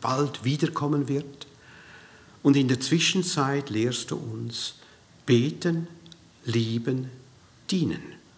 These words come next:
Ach, haben wir es doch gut bei dir. Nichts anderes kann uns geschehen, als was du in deiner Liebe uns zugemessen hast.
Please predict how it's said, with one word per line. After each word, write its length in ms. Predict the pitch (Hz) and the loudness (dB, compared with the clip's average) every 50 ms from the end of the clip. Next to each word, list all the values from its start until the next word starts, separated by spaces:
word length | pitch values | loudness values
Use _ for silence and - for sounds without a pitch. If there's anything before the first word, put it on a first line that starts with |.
| - - - - - - - - - - - - - - - - - - - - - - - - - - - - - | -20 -20 -20 -20 -20 -20 -20 -20 -20 -20 -20 -20 -20 -20 -20 -20 -20 -20 -20 -20 -20 -20 -20 -20 -20 -20 -20 -14 0
Ach, 300 | - 107 - - - - | 0 2 2 2 -2 2
haben 400 | 120 120 135 143 127 147 143 127 | 4 4 4 4 4 2 -2 0
wir 160 | 135 139 - - | 0 -2 -2 0
es 220 | 135 123 - - - - - - - - - - - | -2 -4 -4 -6 -8 -14 -16 -20 -20 -20 -20 -10 -8
doch 240 | 135 120 - - - | -8 -8 -8 -8 -6
gut 300 | - 127 95 90 - - | -6 -4 -4 -6 -10 -12
bei 180 | - - - 85 | -12 -10 -10 -10
dir. 280 | 82 - 92 95 98 95 98 - - - - - - - - - - - - - - - - - - - - - | -10 -10 -10 -10 -10 -12 -14 -18 -20 -20 -20 -20 -20 -20 -20 -20 -20 -20 -20 -20 -20 -20 -20 -20 -20 -14 0 6
Nichts 800 | 135 165 214 208 170 - - - - - - - - - - - | 8 8 8 8 4 2 0 0 2 2 2 2 2 0 0 6
anderes 600 | - 135 147 151 160 160 170 160 165 151 - - | 6 8 8 8 4 4 4 2 2 2 0 -2
kann 260 | - - 143 139 139 123 | -4 -2 0 0 0 2
uns 340 | 127 123 113 117 - - | 2 0 0 0 -2 -4
geschehen, 600 | - 107 92 - - 120 117 120 123 127 131 131 | -4 -2 0 0 2 4 4 4 4 4 2 0
als 300 | 127 117 107 101 95 - | 0 -2 -2 -4 -6 -6
was 340 | - 98 98 - - - - | -8 -6 -4 -2 -4 -4 0
du 360 | - 139 143 151 160 160 160 160 - - - - - - - - - | 0 0 2 2 0 0 -2 -4 -6 -16 -18 -20 -20 -20 -20 -8 -2
in 200 | 107 104 101 95 | 0 0 2 2
deiner 320 | 98 90 90 87 87 85 | 0 -2 -4 -4 -6 -6
Liebe 560 | 87 85 107 113 117 127 120 - 127 120 113 - - - - - - | -6 -4 -4 -2 -2 -2 0 0 -2 -2 -2 -4 -12 -18 -20 -18 -6
uns 440 | - 107 101 101 98 - - - - | -4 -2 -2 0 0 -2 -4 -6 -6
zugemessen 1160 | - - - - 175 151 110 - - - - 87 78 82 76 - - - - - 78 80 - | -6 -6 -2 0 0 0 0 -2 -6 -8 -8 -8 -6 -6 -6 -4 -4 -4 -4 -6 -8 -8 -8
hast. 440 | - - - - - - - - - | -6 -4 -4 -2 -4 -4 -8 -10 -16